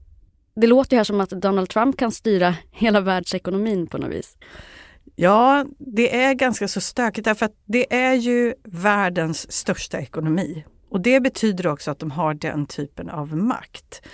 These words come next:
Speaker 2: Sen har de lite olika makt beroende på vilket land han då inför tullar mot. Han har ganska stor makt mot Mexiko och Kanada.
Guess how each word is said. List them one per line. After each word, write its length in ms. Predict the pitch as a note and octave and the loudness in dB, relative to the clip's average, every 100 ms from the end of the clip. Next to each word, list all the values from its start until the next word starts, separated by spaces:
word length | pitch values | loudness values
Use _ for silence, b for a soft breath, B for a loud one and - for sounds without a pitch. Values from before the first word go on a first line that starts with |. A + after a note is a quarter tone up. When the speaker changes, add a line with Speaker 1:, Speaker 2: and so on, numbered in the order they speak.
| B | B
Speaker 2:
Sen 220 | - B3+ C4 | -2 4 4
har 120 | D4 | 6
de 120 | B3 | 4
lite 300 | A#3+ A3+ - - | 2 0 -2 0
olika 560 | B3 A3 C4 D4 C4 | 0 2 2 0 -2
makt 320 | F#3 D3 - | -2 -4 -6
beroende 420 | - E3 D3 D#3 D3+ | -4 -2 -2 -4 -4
på 120 | D#3 | -6
vilket 320 | D#3+ D#3+ D#3 | -6 -6 -4
land 420 | G#3+ A#3 F#3 D3 | 0 0 0 -4
han 320 | D#3+ - D3+ | -6 -4 -4
då 120 | C#3+ D#3+ | -4 -4
inför 300 | D#3+ - C#3+ | -4 -4 -8
tullar 500 | - D#3+ D3+ D#3 - | -8 -8 -6 -8 -4
mot. 460 | A#3 G#3+ - - - B B B | -2 -2 -4 -20 -20 B B B
Han 100 | F#3+ | -4
har 60 | |
ganska 240 | F#3+ F3 F3 | -2 -2 -4
stor 340 | - C#4+ C#4+ | 2 2 4
makt 340 | G3 D#3 D3+ | 2 0 -4
mot 240 | - D#3 - | -10 -8 -4
Mexiko 560 | F3 F#3 - - D#3 D#3+ | -4 -4 -8 -10 -8 -8
och 220 | D#3+ - | -8 -4
Kanada. 640 | G#3+ C4+ B3+ D#3+ D3 F#3+ | 0 2 2 0 -4 -6